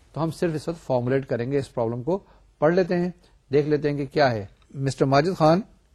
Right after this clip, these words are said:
has rupees seventy thousand to invest in several alternatives. The alternative investments are national certificates with an eight point five percent return, defense saving certificates with a ten percent return,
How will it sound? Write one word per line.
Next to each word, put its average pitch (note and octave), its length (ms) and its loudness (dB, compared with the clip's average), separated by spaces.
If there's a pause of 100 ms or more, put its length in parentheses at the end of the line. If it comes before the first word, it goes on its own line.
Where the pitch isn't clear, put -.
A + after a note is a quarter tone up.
(560)
has D3 120 6
rupees C#3 320 4 (180)
seventy D#3+ 340 2
thousand D#3 280 8
to D3 200 2
invest C3+ 400 2
in C3 60 -4
several C3 420 0
alternatives. C3 640 0 (1160)
The C3 120 2
alternative D#3+ 520 4
investments C#3+ 600 0
are B2+ 180 4
national C3 280 -2
certificates C#3+ 520 0 (220)
with A#2+ 160 -4
an C3+ 140 0 (220)
eight D3+ 340 2
point C3+ 160 2
five B2 360 0
percent A#2 280 -4
return, C#3 240 0 (1500)
defense E3+ 280 2 (100)
saving D#3 180 6
certificates D3 680 0
with C3 120 0
a C3+ 160 2
ten D3+ 220 2
percent C3+ 400 -4
return, C#3 260 0